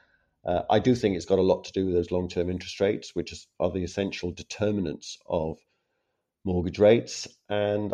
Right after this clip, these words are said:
I do think that, you know, the housing question, as we've said many times, is, is very complex, and many different things need to be done to, uh, eliminate the imbalances in, in the housing market,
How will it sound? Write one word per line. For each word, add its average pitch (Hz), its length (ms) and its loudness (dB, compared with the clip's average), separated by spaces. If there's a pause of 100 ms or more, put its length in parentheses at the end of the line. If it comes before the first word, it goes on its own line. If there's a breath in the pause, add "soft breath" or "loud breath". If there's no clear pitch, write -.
I 107 120 4
do 113 200 4
think 101 400 -4
that, 95 220 2 (280)
you 110 140 -2
know, 87 80 0
the 87 100 0
housing 90 300 0
question, 92 340 -4
as 90 120 -4
we've 92 120 -6
said 95 180 -4
many 92 160 -2
times, 90 300 -4 (140)
is, 95 320 -10
is - 120 -8
very 92 180 2
complex, 120 720 2
and 92 540 -2
many 110 400 2
different 82 360 -4
things 98 280 -2
need 101 200 -4
to - 80 -20
be 90 140 -8
done 92 440 2 (760)
to, 92 540 -2
uh, - 800 -4 (880)
eliminate 110 480 4 (140)
the 87 120 -4
imbalances 85 580 -2
in, 85 200 -6
in 90 100 -4
the 87 60 -4
housing 85 320 -2
market, 87 400 -2